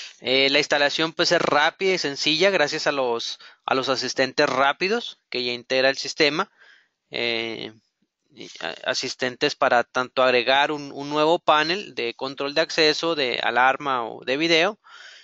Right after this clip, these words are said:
Y los usuarios, usuarios solo tienen que seguir paso a paso, eh, las indicaciones de estos, de estos as-, asistentes rápidos para la integración de un nuevo panel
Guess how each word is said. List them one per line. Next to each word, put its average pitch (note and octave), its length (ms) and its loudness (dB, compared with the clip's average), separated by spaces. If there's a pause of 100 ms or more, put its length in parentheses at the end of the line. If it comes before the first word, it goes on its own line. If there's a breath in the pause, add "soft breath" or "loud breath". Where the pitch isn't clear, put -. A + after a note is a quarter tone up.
(160 loud breath)
Y D3+ 120 0
los F3 180 2
usuarios, F3+ 480 0
usuarios D#3+ 500 0
solo D#3+ 160 -2
tienen E3 300 -4
que D#3+ 120 0
seguir D3 380 2
paso D3 260 2
a E3 60 -2
paso, D#3 420 0 (120)
eh, A#2+ 160 -10
las A#2 180 -8
indicaciones B2 680 -6
de C3+ 80 0
estos, C#3+ 420 -4 (400 soft breath)
de B2+ 220 0
estos C3+ 240 -4
as-, C#3 440 -4
asistentes D3 680 2
rápidos F3 500 -2
para D#3+ 400 0 (260 loud breath)
la C#3 140 0
integración C3+ 840 0
de C#3+ 80 -2
un C#3 80 -6
nuevo C3+ 260 -6
panel C3 420 -2